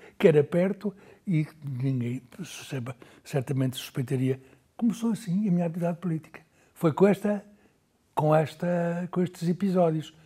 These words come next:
que depois tiveram um desenvolvimento grande, quando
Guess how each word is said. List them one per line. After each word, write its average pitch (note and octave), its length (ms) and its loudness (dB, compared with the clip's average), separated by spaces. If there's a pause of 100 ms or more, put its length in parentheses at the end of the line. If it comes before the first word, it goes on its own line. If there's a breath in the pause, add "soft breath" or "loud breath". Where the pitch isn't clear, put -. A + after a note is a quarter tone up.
(220 soft breath)
que - 80 -2
depois B2 320 -6
tiveram B2+ 460 -2 (360 soft breath)
um C#3 120 -2
desenvolvimento C3 800 -4
grande, F#3 500 2 (580 soft breath)
quando D#3 720 -2